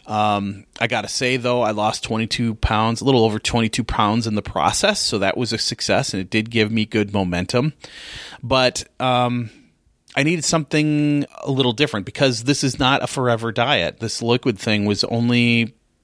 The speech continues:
a maximum of six months that you can be on all liquid, and by that time, you need to get off. Um, you need to get it back into solid food. That is the ru-, that's the rules of the OptiFast diet, and that was something that was gonna happen anyway. So we kind of kicked that up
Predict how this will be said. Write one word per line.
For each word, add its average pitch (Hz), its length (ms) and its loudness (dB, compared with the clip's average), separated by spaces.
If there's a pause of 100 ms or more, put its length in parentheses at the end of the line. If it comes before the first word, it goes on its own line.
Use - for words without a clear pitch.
(140)
a 110 60 0
maximum 110 580 -2
of 95 60 -10
six - 260 -6
months 104 420 0
that 98 140 -2
you 123 80 -4
can 113 140 -2
be 110 120 2
on 101 140 2
all 95 160 0
liquid, 104 320 0
and 90 160 -2
by 95 140 2
that 101 180 -2
time, 98 340 -2
you 98 140 -4
need 92 80 -4
to 90 80 -6
get 92 140 -2
off. - 380 -4 (140)
Um, 101 300 -2
you 104 80 -4
need 104 200 -2
to 107 60 -6
get 95 240 -2
it 92 80 -4
back 92 280 0
into 98 120 -6
solid 85 380 -2
food. 78 400 -4
That 107 220 0
is 113 180 -2
the 113 100 -6
ru-, 107 200 -8
that's 104 360 -2
the 113 80 -10
rules 113 380 -2
of 107 80 -2
the 107 100 -2
OptiFast 98 540 0
diet, 107 460 2
and 101 500 -2
that 101 240 2
was 101 160 -4
something 98 520 -4 (500)
that 101 120 2
was 98 120 -4
gonna - 180 -4
happen 98 400 -2
anyway. 85 480 -6
So - 180 0
we 95 140 0
kind 104 260 -6
of 95 140 -4
kicked - 240 -8
that 101 220 2
up 101 240 2